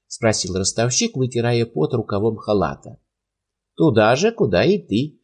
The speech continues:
ответил Хаджа Насреддин, в его черных глазах блеснули лукавые искры. «Мы с тобой, почтенный Джафар, идем в одно и то же место и по одному и тому же делу». «Но ты не знаешь моего дела»,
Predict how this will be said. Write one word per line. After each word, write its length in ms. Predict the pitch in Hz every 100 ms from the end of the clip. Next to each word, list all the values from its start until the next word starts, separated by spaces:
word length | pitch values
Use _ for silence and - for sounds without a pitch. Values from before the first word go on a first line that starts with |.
| _ -
ответил 480 | 104 107 107 101
Хаджа 380 | 101 104 95 101
Насреддин, 480 | 104 95 110 135 190
в 40 |
его 280 | 120 123 131
черных 520 | 127 - 131 117 113
глазах 540 | 104 113 113 156 170 113
блеснули 500 | 107 117 - 139 123
лукавые 600 | 120 120 123 120 123 139
искры. 640 | - 160 90 - - 50 _ _ _ _ _ _
«Мы 200 | 185 262
с 80 | -
тобой, 380 | 294 254 202 247
почтенный 560 | 240 226 190 214 233
Джафар, 580 | 180 170 165 190 202 190 _ _ _
идем 320 | 185 175 208 190
в 80 |
одно 340 | 196 185 208 226
и 200 | 220 175
то 180 | 190 185
же 180 | 175
место 420 | 175 143 127 - 196
и 160 | 233
по 160 | 226 220
одному 420 | 190 202 202 262
и 100 | 262
тому 300 | 190 190 202
же 140 | 190
делу». 480 | 170 139 147 151 151 _ _ _ _ -
«Но 260 | 127 143
ты 260 | 151 175 185
не 200 | 190 202
знаешь 800 | 175 151 156 180 214 214 143 - _ _
моего 640 | 180 202 202 202 202 254
дела», 720 | 262 240 240 180 104 76 62